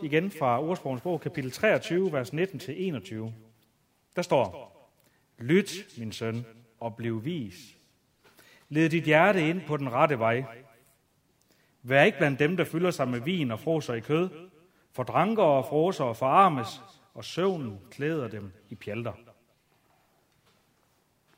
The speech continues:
Det, jeg synes, der er rigtig godt ved det her vers her, det er de første, eller undskyld, det,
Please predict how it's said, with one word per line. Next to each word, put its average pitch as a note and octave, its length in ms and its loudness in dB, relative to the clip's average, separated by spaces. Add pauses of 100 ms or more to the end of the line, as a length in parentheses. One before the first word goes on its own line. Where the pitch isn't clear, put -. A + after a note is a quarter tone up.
(640)
Det, E3+ 100 4
jeg F3+ 100 6
synes, F3+ 220 -4
der C#3+ 100 2
er A#2+ 140 2
rigtig C#3 280 -4
godt C3 200 -4
ved A#2 80 -8
det D3+ 160 -6
her A#2 140 -6
vers F#2+ 260 -10
her, G2 120 -16 (720)
det C#3 80 -4
er A#2+ 120 0
de A#2 80 -6
første, B2 440 -8 (1000)
eller A2+ 180 -8
undskyld, G#2+ 380 -10
det, G2+ 460 -12